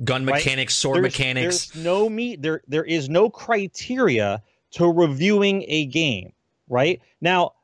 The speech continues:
Speaker 2: of course, something associates to something else 'cause that's how the industry moves forward. When stuff went three-dimensional, when stuff went open world, when
Speaker 1: Yeah, we
Speaker 2: stuff
Speaker 1: talked about
Speaker 2: went
Speaker 1: this a little bit last
Speaker 2: Right.
Speaker 1: week, yeah.
Speaker 2: Yeah. What it, it's, it's, it's about what you actually experience in the game.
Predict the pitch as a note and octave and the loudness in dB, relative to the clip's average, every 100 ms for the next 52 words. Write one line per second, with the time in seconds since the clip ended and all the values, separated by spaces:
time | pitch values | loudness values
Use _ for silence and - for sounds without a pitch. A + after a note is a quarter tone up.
0 | _ E3+ E3 - D4+ A#3 F3 - - A3 | _ -2 -2 0 2 2 0 -10 -4 -2
1 | A3+ A#3+ F#3+ - G3 F#3 F#3 D#3+ - E3 | -2 -2 -2 2 2 2 -4 -4 -6 -6
2 | D3 E3+ C#3+ C#3+ - D#3 B2+ D#3+ E3 E3 | -4 0 0 0 -2 -2 0 0 2 0
3 | D3 C#3+ C3+ C#3+ C3 B2+ - A3+ B2+ G#2 | 0 -4 -6 -6 -6 -6 0 2 2 -2
4 | - _ _ - C3+ - D3 D3 D3 C#3+ | -14 _ _ -2 -2 0 0 0 -4 -6
5 | C3+ D3 D3+ E3 - F#2+ F2 A#2+ A#2+ A#2+ | -4 -2 -2 -2 -4 -10 -12 -6 -6 2
6 | D3 C#3 C#3 C3+ C#3 C3+ C#3 D#3 G#2 - | 2 2 0 0 0 0 2 2 2 -6
7 | _ - B2 B2+ G#2+ D#3 C3+ B2 A#2 A2+ | _ -10 -2 -2 2 2 2 0 -2 -2
8 | A#2 A2+ G#2+ G#2+ G2+ F3 D#2+ F2 F2 - | -2 -2 -2 -2 0 -2 -2 -8 -6 -2
9 | G#3+ B2+ - - _ F3 - G3 - G3 | 0 0 -4 -20 _ -2 0 -4 -4 -4
10 | - - G3+ G3 - - _ - F#3 G#3 | -6 -8 -6 -6 -8 -20 _ -8 -4 -2
11 | D#3+ G3+ A3 A3 - _ _ C3 C3 D#3 | -2 0 0 -2 -8 _ _ -16 -6 2
12 | A3 A3+ - D#3+ F#3 F3+ E3+ F3+ - F3+ | 2 2 -6 -8 -8 -2 -2 -2 -4 -4
13 | D#3 - - E3+ D#3+ D#3 D#3+ C#3+ B2 C3+ | -6 -10 -6 -4 -4 -8 -8 -6 -4 -4
14 | G#2 | -4